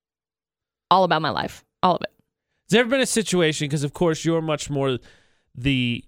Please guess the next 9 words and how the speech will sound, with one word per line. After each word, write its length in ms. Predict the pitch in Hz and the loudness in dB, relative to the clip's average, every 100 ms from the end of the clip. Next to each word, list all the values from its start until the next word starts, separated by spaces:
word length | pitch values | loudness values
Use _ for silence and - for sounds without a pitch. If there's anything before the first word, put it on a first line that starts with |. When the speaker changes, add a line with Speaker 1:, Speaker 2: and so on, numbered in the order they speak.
| _ | _
Speaker 2:
s-, 140 | - - | -20 -18
social 480 | - - 185 - 160 | -4 0 2 2 2
butterfly 680 | 147 139 120 127 117 117 113 | 2 2 2 2 4 2 0
of 200 | 131 131 | 0 0
the 80 | 131 | -2
two 240 | - 135 113 | -2 0 0
of 140 | 110 | 0
us. 240 | 101 101 | -2 0
Speaker 1:
Uh-huh. 260 | 208 196 | 2 4